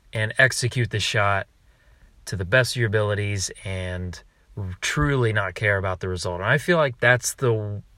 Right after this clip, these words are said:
place every golfer should be. But that one, that's kind of a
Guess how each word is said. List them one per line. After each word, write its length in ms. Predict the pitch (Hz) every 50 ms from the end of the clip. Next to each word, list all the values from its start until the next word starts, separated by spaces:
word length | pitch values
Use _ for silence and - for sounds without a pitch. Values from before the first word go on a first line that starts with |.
| _ _
place 500 | - - 127 123 123 117 110 - - - - - - - - -
every 300 | 131 123 110 123 123 120
golfer 500 | 113 120 117 104 98 - 104 101 92 - - - - -
should 400 | - - - - 202 208 196 139
be. 320 | 110 107 101 87 82 82 - - _ - - - - - - - - -
But 160 | 147 143 127
that 240 | 160 165 175 170 -
one, 400 | 160 156 147 143 131 123 113 - - _ _ _ - - - - _ _ - - - -
that's 320 | - 131 139 147 - - -
kind 260 | - 143 135 131 120
of 140 | 110 101 92
a 380 | 104 101 95 92 92 87 82